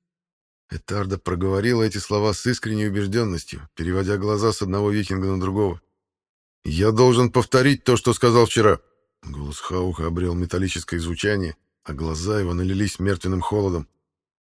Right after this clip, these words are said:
"Мы не рыцари. А если вы будете настаивать, то мы можем вспомнить, что не так давно были разбойниками".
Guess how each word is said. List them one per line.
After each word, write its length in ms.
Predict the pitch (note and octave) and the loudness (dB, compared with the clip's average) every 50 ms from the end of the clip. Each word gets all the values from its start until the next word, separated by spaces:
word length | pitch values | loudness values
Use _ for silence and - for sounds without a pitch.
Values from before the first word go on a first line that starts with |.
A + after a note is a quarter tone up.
| _ _ - | _ _ -6
"Мы 220 | - F2 A2+ B2 | 0 4 4 6
не 140 | B2+ B2 B2+ | 6 6 6
рыцари. 420 | B2+ C3+ B2 - A2 F2 D#2 C#2 _ _ _ _ _ _ _ _ _ _ _ _ - | 4 4 4 2 0 0 -2 -4 _ _ _ _ _ _ _ _ _ _ _ _ -4
А 140 | - F2+ | 0 2
если 300 | G2 A2 B2 A#2 - B2+ | 4 6 4 4 4 2
вы 140 | C3 A#2+ B2+ | 4 4 4
будете 360 | A2+ A#2 C#3 C3+ B2+ - - | 4 6 4 4 4 4 4
настаивать, 640 | A#2+ B2 B2 A2 - - D3 D3 C3+ A#2 A2+ F2+ - | 4 4 4 4 2 2 2 4 4 4 2 2 2
то 100 | A2+ A2+ | 2 4
мы 120 | A#2 B2 | 4 6
можем 340 | B2 B2 A#2+ A2+ B2 A#2+ G#2+ | 6 6 6 6 6 4 4
вспомнить, 480 | - - - - C3 C#3 C3 C3 B2+ A#2 | 0 -4 -6 2 2 4 4 4 4 2
что 180 | - - A#2+ | 0 0 2
не 100 | A#2+ B2 | 2 2
так 200 | A#2 - B2 A2+ | 4 2 2 4
давно 260 | G#2+ A#2+ A#2+ B2 B2+ | 6 6 6 6 6
были 180 | A#2+ A2+ A#2+ A#2+ | 6 6 6 8
разбойниками". 720 | A#2+ A#2+ A#2 G#2 G#2 B2+ B2+ A#2+ G#2+ F#2 - F2 D#2 D2+ | 8 8 6 6 6 6 6 6 4 2 0 -2 -2 -2